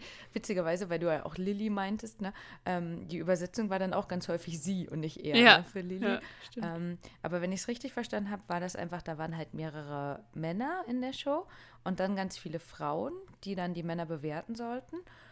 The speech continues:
Speaker 1: Und gewonnen hat er zum einen, weil er hübsch war,
Speaker 2: Mhm.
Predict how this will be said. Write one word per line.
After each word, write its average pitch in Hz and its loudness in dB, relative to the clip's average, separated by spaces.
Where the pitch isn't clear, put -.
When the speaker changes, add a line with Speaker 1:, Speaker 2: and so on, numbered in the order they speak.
Speaker 1:
Und 180 -2
gewonnen 185 0
hat 226 -4
er 220 -4
zum 190 -6
einen, 180 -4
weil 156 -2
er 143 -4
hübsch - -8
war, 285 0
Speaker 2:
Mhm. 233 2